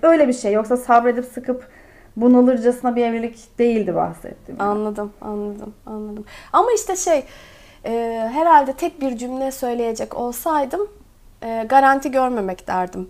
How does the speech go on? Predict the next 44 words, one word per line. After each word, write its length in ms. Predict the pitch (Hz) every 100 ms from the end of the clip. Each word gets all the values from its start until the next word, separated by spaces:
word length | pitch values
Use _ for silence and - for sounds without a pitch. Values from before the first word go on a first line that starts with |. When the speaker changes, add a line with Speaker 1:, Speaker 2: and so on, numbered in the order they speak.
| -
Speaker 2:
ben. 160 | 185 -
Mesela 260 | 190 - 233
az 60 |
Speaker 1:
Hı 60 | 220
hı. 40 |
Speaker 2:
önce 160 | 208 220
de 140 | 214
dedin 200 | 220 247 254
ya 100 | 202
hani 100 | 190
evdeki 480 | - 214 196 202 -
biraz 280 | 202 190
daha 160 | 202 196
garanti. 560 | 196 190 196 190 - 214 - - -
Garanti 380 | - 269 269 262
görmemek. 360 | 269 277 254 202
Çünkü 200 | - 285
gerçekten 540 | 262 285 285 - 233 220
dünyanın 460 | 247 247 233 220
bin 180 | 233 240
bir 80 | 254
türlü 300 | 254 214 214
hali 400 | 220 208 208 214
var. 140 | 190 190 - -
Ben 160 | 247 294
şu 180 | -
an 100 | 294
şeye, 380 | 285 285 277 294 - _ -
e, 280 | 233 220 220 226 - -
nasıl 260 | 247 277 -
diyeyim? 160 | 220 - -
Ha, 80 | 196
benim 200 | 208 294
eşim 280 | 311 - 302
aldatır, 440 | 233 240 262 269
aldatmaz 560 | 220 214 233 233 262 -
konusu 360 | 247 240 247
değil 200 | 233 240
yani 280 | 220 185 175
konu. 300 | 175 180 170 - - -
Ama, 380 | 339 330 330 403 - - - -
e, 320 | 208 220 220 220
şöyle 380 | - 339 302
düşünüyorum. 640 | 208 - 214 202 220 370